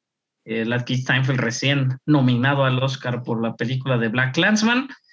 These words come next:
Según The Hollywood Reporter, están en negociaciones para estelarizar la próxima película de Disney basada en uno de sus juegos. Tenemos mañana, Jungle Cruise va a salir con, este, La Roca y Emily Blunt,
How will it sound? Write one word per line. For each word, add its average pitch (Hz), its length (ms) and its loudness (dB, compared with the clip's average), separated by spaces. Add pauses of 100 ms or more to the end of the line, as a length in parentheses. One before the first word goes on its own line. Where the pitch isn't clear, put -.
(420)
Según 165 300 2
The 190 60 2
Hollywood 185 320 2
Reporter, 180 440 2
están 175 240 0
en 196 80 0
negociaciones 160 600 0
para 165 200 2
estelarizar 196 720 0
la 175 160 0
próxima 180 480 -4
película 160 600 2
de 143 180 2
Disney 160 400 2
basada 160 640 0
en 143 120 -2
uno 143 200 -2
de 151 80 0
sus 180 180 -8
juegos. 214 540 -2 (540)
Tenemos 139 440 0
mañana, 151 720 2
Jungle 139 460 -2
Cruise 175 400 -2
va 143 80 2
a - 20 2
salir 143 480 0
con, 156 600 2
este, 120 420 -6
La 113 140 -2
Roca 139 540 0
y 113 180 0
Emily 135 200 0
Blunt, 180 400 0